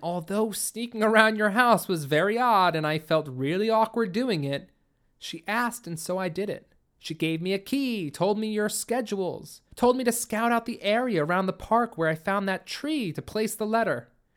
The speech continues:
I told you I grew really close to your mom. She was my best friend, and I'd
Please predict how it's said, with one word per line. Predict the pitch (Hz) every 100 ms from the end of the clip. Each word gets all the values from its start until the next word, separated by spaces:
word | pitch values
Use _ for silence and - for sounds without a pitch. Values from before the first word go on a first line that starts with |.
| -
I | 185
told | - 196 240 208
you |
I | 143
grew | 143 165
really | 156 143 196 226 233
close | 240 - 220 240 240
to | -
your | 185
mom. | 196 220 143 131
She | -
was | 196 190 -
my | 175
best | 185 202 214 -
friend, | - 233 240 196
and | 180
I'd | 175